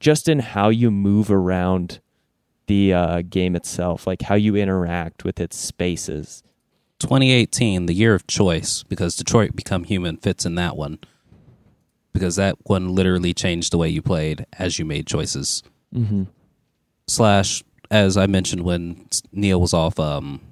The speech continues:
Speaker 2: off camera, uh, twenty eighteen was my, uh, year of board games. This was my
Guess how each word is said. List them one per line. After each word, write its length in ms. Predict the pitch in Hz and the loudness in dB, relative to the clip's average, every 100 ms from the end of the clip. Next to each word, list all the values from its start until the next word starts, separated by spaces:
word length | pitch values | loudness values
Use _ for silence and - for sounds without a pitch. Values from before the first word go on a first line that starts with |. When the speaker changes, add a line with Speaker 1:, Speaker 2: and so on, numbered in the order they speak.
| _ _ - | _ _ 0
Speaker 2:
off 200 | 90 - | 0 2
camera, 400 | 85 80 76 80 - - _ _ _ _ | -2 0 0 -2 -6 -12 _ _ _ _
uh, 140 | 92 92 | -2 0
twenty 260 | - 131 | 2 4
eighteen 360 | 131 - 120 110 | 4 2 0 0
was 140 | 95 | 0
my, 240 | 98 98 95 | 0 2 2
uh, 240 | 92 87 - _ - | 2 0 -2 _ 0
year 160 | 117 | 2
of 100 | 110 | 2
board 200 | 104 107 | 2 2
games. 320 | 78 73 - | 0 -8 -4
This 140 | 101 98 | -4 -2
was 140 | 104 | -2
my 440 | 98 95 92 87 | 0 0 0 0